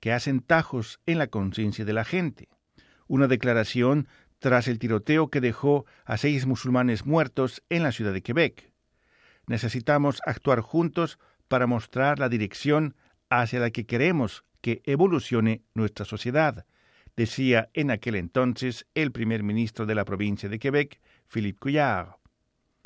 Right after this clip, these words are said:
El primer ministro y sus rivales políticos saben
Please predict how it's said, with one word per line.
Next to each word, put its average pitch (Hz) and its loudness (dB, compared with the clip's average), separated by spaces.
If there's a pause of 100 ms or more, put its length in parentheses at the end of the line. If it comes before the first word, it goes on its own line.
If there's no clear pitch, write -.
(520)
El 147 4
primer 160 2
ministro 156 0
y 160 0
sus 151 -2
rivales 143 2
políticos 165 -2 (280)
saben 156 0